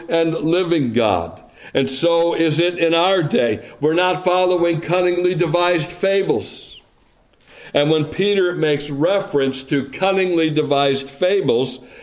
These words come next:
he speaks in the context of being in the very presence of the living Christ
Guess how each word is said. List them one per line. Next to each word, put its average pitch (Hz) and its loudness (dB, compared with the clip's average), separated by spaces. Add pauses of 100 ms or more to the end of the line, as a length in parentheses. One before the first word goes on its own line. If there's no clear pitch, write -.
(140)
he 143 2
speaks 180 -2
in 170 0
the 147 2
context 185 -2 (280)
of 127 0
being 170 0
in 147 2
the 143 4
very 202 2
presence 180 -2
of 160 2
the 151 2
living 208 0
Christ 165 0